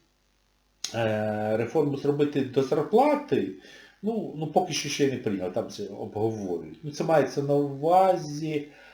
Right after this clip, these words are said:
е, щоб менше було шахрайства <laughs> з зарплати. Ну, побачимо, що з цього вийде. А це дійсно.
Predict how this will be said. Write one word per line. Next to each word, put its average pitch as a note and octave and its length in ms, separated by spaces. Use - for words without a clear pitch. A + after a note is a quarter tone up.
е, A#2+ 200
щоб B2 300
менше C3+ 280
було A2 180
шахрайства - 720
<laughs> C#3+ 400
з B2+ 80
зарплати. G#2+ 800
Ну, G3+ 100
побачимо, C#3+ 380
що - 160
з - 60
цього B2 240
вийде. - 300
А C3 400
це E4 240
дійсно. B3 440